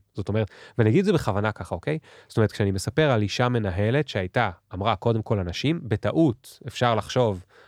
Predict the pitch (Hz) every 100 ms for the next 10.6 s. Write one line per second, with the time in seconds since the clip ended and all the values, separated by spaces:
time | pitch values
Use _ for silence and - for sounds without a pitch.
0 | - 127 139 104 95 110 90 - 139 139
1 | 107 98 98 98 104 95 90 90 85 82
2 | 104 160 110 87 101 117 110 95 139 -
3 | 120 92 92 _ _ _ - - 82 120
4 | 156 135 151 139 143 196 - _ _ _
5 | _ _ 120 110 120 214 143 - 147 170
6 | - - _ _ - 87 85 - 131 -
7 | 139 104 95 - 80 85 131 151 - _
8 | _ _ - 90 90 113 110 95 87 92
9 | 143 196 _ _ _ - 95 98 95 -
10 | - 131 135 110 92 87